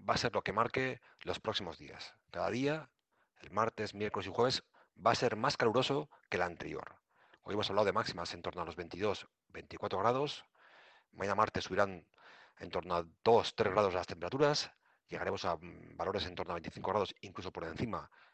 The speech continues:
en zonas del interior. Grandes claros mañana martes. Seguiremos con un ambiente caluroso, eh, el primer día del mes de junio, el miércoles. Llegaremos a veintiocho, treinta grados en muchos puntos de Vizcaya.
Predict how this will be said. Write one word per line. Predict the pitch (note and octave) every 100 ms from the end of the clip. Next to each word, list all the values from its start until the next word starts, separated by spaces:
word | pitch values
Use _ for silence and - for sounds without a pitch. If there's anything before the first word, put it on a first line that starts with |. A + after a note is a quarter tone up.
| _
en | - F2+
zonas | G#2+ F#2+
del | F2
interior. | D#2+ G#2 C3 - _ _ _ _ _ _ -
Grandes | - A#2 F#2+
claros | - F#2+ E2 E2
mañana | D#2+ F2
martes. | E2+ G#2 - B2+ - - - _ _ _ _ -
Seguiremos | - G#2 C3+
con | B2
un | G#2+
ambiente | G2+ A#2+ -
caluroso, | G2 G2+ C3+ F#2 D2+ _ -
eh, | E2 D#2+ D#2+ - -
el | -
primer | E2 G2 G2+
día | G#2
del | F2+
mes | G2+
de | A2+
junio, | D3 E3 G3
el |
miércoles. | G2 A#2+ - C3+ D#3+ - - - _
Llegaremos | D#2+ D#2+ F#2 G2
a | F2+
veintiocho, | E2+ D#2 G#2 G2
treinta | G#2 G2
grados | E2+ G2 F#2
en | F2+
muchos | G2 -
puntos | - G#2+ F2
de | E2+
Vizcaya. | E2 A#2 B2+ C#3